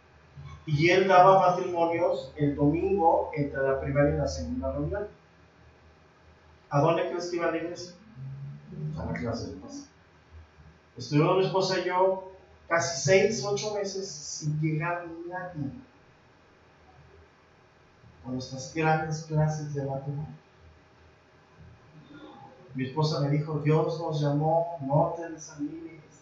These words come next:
"¿Quién te llamó?". "Dios". Ahí estuvimos sábado. Ahora, espérate. Teníamos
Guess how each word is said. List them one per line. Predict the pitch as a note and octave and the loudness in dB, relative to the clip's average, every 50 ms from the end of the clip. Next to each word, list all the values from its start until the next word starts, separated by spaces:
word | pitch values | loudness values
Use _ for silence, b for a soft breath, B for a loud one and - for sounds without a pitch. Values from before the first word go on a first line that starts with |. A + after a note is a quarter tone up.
| - - - - | -20 -20 -12 -8
"¿Quién | D#3+ D#3+ E3 - - - | -8 -6 -6 -8 -10 -10
te | F#3 F3+ F3 | -8 -6 -4
llamó?". | E3+ - E3+ E3+ E3+ F3 F3 F3 F3 E3+ - - - - - - - - - - | -4 -4 -2 0 0 0 2 0 0 -2 -4 -6 -12 -18 -20 -20 -20 -20 -16 -8
"Dios". | A#2+ A#2+ B2 C3+ C3+ D3 D3 - - - - - - | -6 -4 -2 -2 -2 -4 -6 -8 -12 -16 -20 -14 -6
Ahí | B2 C#3+ | -4 -2
estuvimos | - - - G3+ G3+ G3 G3+ G3 - - | -2 -2 -4 -4 0 2 4 4 2 2
sábado. | - E3+ F3 F3+ G3 G#3 G#3+ G#3+ G#3+ G#3+ G#3 G#3 G3+ G3 G3 - - - - - | 2 4 8 10 12 12 10 10 8 4 4 2 0 -2 -4 -6 -12 -16 -12 -4
Ahora, | - F3 - - - - - - - - - - - - - | 0 0 2 2 0 -2 -8 -14 -20 -20 -20 -20 -20 -20 -20
espérate. | - - - C3+ C#3 D3+ D3 - - - - - - - - - - - - - - - - - - - - - - - | -18 -8 -2 2 4 4 4 4 2 -2 -8 -14 -18 -20 -20 -20 -20 -20 -20 -20 -20 -20 -20 -20 -20 -20 -20 -18 -14 -8
Teníamos | - B2+ C3 C#3 C#3+ D#3+ - F3+ F#3+ G3 G3 G3 - - - - | -6 -2 2 4 6 6 6 6 6 6 4 4 0 -4 -10 -14